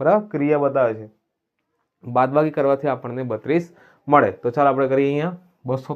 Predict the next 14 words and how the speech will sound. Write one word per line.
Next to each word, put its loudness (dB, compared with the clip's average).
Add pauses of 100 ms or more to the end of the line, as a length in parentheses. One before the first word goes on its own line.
તોતેર 0
છે, -2 (3500)
તો 10 (480)
સૌથી 0
પહેલા 4 (120)
એ 4 (140)
જો 8 (160)
કે 4 (160)
એકમનો 2
અંક -6
શું 0
છે? -6
અહીંયા -4
ત્રણ 6